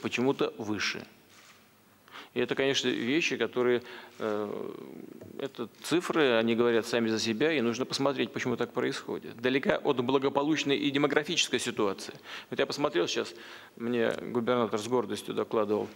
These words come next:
э, достижения, они, безусловно, есть. Это так. Но мы с вами, когда собираемся на такие встречи, мы должны говорить прежде всего о проблемах и понять, откуда они берутся, в чём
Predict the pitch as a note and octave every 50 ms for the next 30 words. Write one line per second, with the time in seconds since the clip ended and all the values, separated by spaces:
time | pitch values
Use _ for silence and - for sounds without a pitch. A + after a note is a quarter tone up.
0 | - - - - - - - - - - G2+ G2 - - - - - - D2+ D#2
1 | F#2 F2 - - A#2 A2+ - - C3 A#2+ C#3+ F3+ F#3+ D3 A2+ A2 C3 C#3+ C#3 B2+
2 | D3 C3+ D3 - - D#3+ D3 B2+ C3 C#3+ E3+ F#3 D#3+ B2 G2+ - - - - -
3 | - - - - - - - - _ _ _ - A2+ A#2+ - - A#2+ A2 - -
4 | B2+ G2+ - - - - - - - - - - - - - - _ - A#2+ A#2+
5 | B2+ C#3+ D3+ - - C3+ C3 B2+ B2+ A#2+ A2+ - - - - - C3+ A#2+ A#2 B2
6 | - - B2+ A2+ C3+ E3 F#3 F3+ D#3 - - A2+ A2+ G#2 A#2+ A#2 A2 A#2 A2+ A2+
7 | - - - A2+ G#2 - A2 A2+ B2+ C3+ C#3+ C#3+ C3 C3+ C#3 C#3+ C#3 C3+ C3+ C#3
8 | B2+ C3+ C#3 - - D3 C3 A#2 C3 B2 - C3+ C3 C3+ - - C3+ C#3 C#3 D3
9 | C3+ A2+ G2+ G#2 G#2+ - - - - - - - - A#2 A#2+ A#2+ A#2+ A2+ - -
10 | - - - - - B2+ C3 C3 B2+ A#2 - - - - - - - - _ _
11 | - - - _ _ _ - - A#2+ - - C3+ B2 C3 C#3 D3+ C#3+ B2 A#2 G#2+
12 | G2+ G2+ - - - - - - - - - _ _ - - - - B2+ A2+ G#2+
13 | G#2 G#2 G#2+